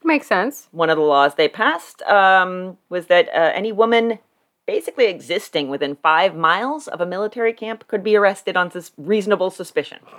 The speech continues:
Speaker 2: Five miles. Five miles.
Speaker 1: That, uh, doesn't make sense, but okay.
Speaker 2: So we really can't say it's the camp followers or whatever you wanna call them,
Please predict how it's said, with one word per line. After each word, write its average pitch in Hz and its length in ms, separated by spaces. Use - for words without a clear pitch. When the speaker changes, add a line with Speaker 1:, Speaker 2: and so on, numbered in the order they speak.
Speaker 2:
Five 294 300
miles. 254 540
Five 277 460
miles. 196 500
Speaker 1:
That, 226 520
uh, 254 600
doesn't 311 360
make 311 180
sense, 277 320
but 302 80
okay. 269 920
Speaker 2:
So 262 200
we 262 140
really 311 440
can't 269 340
say 180 540
it's 170 220
the 170 120
camp 196 400
followers 147 500
or 143 80
whatever 147 260
you 143 120
wanna 135 160
call 240 320
them, 165 340